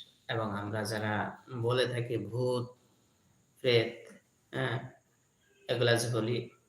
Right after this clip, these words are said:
আদৌ কি এগুলার অস্তিত্ব আছে কিনা, এ সম্পর্কে আমরা কিঞ্চিত আলোকপাত করব।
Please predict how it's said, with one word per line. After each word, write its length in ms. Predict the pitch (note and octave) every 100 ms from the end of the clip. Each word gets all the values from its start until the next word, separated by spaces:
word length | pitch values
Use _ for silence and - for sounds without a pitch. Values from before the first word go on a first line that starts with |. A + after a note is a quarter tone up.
| -
আদৌ 300 | B2 A#2+ A#2+
কি 80 | B2
এগুলার 360 | G#2 G2+ G#2 -
অস্তিত্ব 440 | A#2 - G#2 G2
আছে 340 | F#2+ A#2 -
কিনা, 420 | G#2+ G2 G#2+ F#3+ F#3+ _ _ _ _ _ - _ _ -
এ 60 |
সম্পর্কে 500 | B2+ A#2 G2+ G2 F#2+
আমরা 180 | F#2+ F#2+
কিঞ্চিত 360 | F#2+ G#2 F#2+ -
আলোকপাত 420 | F#2+ F2+ - -
করব। 260 | - G#2